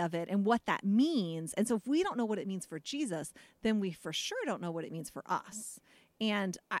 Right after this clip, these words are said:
I mean, I just think it's hugely, hugely significant. So this is all a way of saying, I'm not gonna say right here what it is, but I <laughs>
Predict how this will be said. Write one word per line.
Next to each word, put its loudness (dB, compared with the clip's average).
I 2
mean, 4
I 4
just -4
think 0
it's -6
hugely, 2
hugely 0
significant. -4
So 0
this -2
is -8
all -2
a -2
way -4
of -8
saying, -6
I'm 0
not -2
gonna -8
say -6
right -4
here -4
what -6
it -8
is, -6
but -6
I -10
<laughs> -10